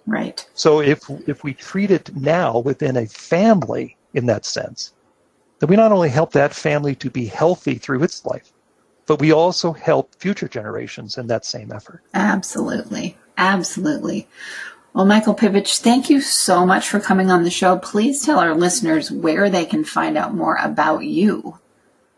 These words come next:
Speaker 2: Um, my, uh, sort of general website where you can find all kinds of information, including the book itself, uh, is michael pipich dot com. So that's M I C H A E L P I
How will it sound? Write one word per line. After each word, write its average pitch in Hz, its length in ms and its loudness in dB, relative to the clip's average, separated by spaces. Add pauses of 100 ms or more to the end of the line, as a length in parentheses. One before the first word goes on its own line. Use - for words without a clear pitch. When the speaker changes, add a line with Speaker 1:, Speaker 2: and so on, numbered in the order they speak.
(1500)
Speaker 2:
Um, 139 240 0 (100)
my, 165 640 0
uh, 131 360 0 (540)
sort 123 120 -6
of 113 100 -8
general 151 420 2
website 147 440 0
where 127 100 -4
you 110 80 -14
can 131 120 -12
find 120 240 -2
all 143 180 2
kinds 160 300 -4
of 135 140 -6
information, 139 560 -6
including 151 340 -4
the 127 80 -2
book 131 220 -2
itself, 117 500 -4 (760)
uh, 113 280 4
is 131 260 2
michael 135 420 2
pipich - 720 -2 (100)
dot 120 240 0
com. 110 420 -2
So - 180 -6
that's 107 280 0
M 135 200 -2
I 135 140 2
C 139 260 -2
H 135 240 0
A 120 100 -2
E 160 260 -2
L 127 320 2 (520)
P 151 260 2
I 123 220 2